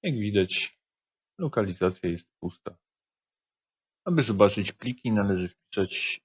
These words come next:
L S, L A. Aby zobaczyć także pliki zaczynające się od kropki. Jak widać, utworzył nam się git, git ignore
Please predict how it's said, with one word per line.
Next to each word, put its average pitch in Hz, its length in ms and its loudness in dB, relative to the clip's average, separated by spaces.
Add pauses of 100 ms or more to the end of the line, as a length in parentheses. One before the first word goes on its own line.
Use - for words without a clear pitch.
(120)
L 98 180 -8
S, 98 280 -6 (240)
L 98 160 -6
A. 123 380 2 (640)
Aby 147 120 0
zobaczyć 98 500 -2
także 90 440 -4 (760)
pliki 127 280 -8
zaczynające 95 720 -4
się - 160 -8
od 92 120 -10
kropki. - 500 -4
Jak 123 200 -2
widać, 113 340 0
utworzył 90 440 -8
nam 90 180 -6
się - 140 -14
git, 165 340 -6 (160)
git 98 200 -12 (140)
ignore 113 420 -4